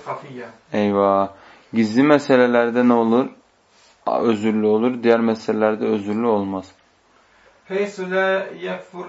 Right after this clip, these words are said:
Speaker 1: min, min fi'liha hatta
Speaker 2: Mən fa'aləhə.
Speaker 1: Mən fa'aləhə hatta yuqima aleyhil hücce.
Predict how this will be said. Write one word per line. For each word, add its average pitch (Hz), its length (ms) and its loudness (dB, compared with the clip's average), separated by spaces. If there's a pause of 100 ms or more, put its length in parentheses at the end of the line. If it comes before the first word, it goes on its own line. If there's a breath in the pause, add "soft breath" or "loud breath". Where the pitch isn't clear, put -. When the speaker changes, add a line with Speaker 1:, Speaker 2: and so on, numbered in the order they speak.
Speaker 1:
min, 175 320 -14
min 170 320 -16
fi'liha 170 560 -10
hatta 180 320 -6
Speaker 2:
Mən 117 160 2
fa'aləhə. 104 640 0 (340)
Speaker 1:
Mən 170 160 -12
fa'aləhə 165 560 -6 (420 soft breath)
hatta 180 320 -8
yuqima 165 480 -10
aleyhil 156 400 -6 (120)
hücce. 131 320 -12